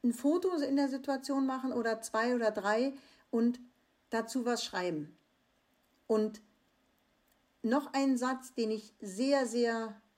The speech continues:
schön fand, den sie mir mitgegeben hat, oder der, der von ihr auch stammt, ist, „Wenn du keine Lust hast, die Lerngeschichte zu schreiben,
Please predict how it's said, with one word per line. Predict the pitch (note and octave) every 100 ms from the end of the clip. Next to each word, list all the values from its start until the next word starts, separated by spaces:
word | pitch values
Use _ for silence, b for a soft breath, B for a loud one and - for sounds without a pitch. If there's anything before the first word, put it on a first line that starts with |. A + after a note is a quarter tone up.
| _ _ _ _
schön | - - A#3+ B3+ C#4
fand, | C#4 B3+ A#3+ B3+ B3+ -
den | A3 A3
sie | G#3 G#3+ G#3+ - _ _ _ _ -
mir | G#3 A3+
mitgegeben | A3 A#3 - G#3+ G#3+ G#3+ G#3+
hat, |
oder | G3+ G3
der, | G3
der | G3 - G#3+
von | A3 G#3+ G#3
ihr | A#3+ B3 A#3+
auch | F#3+
stammt, | F#3 - G3 A3+ B3+ - A3+
ist, | A3+ - b b b b b b b b _ _ _ _ _ _ _ _
„Wenn | - A#3
du | A#3+
keine | A#3+ A3+ A#3
Lust | A#3+ F#4+ - -
hast, | D4+ D4
die | C#4
Lerngeschichte | B3+ A#3+ A#3 F3+ - E3 F3+
zu | F3 F3+
schreiben, | - - E3+ - -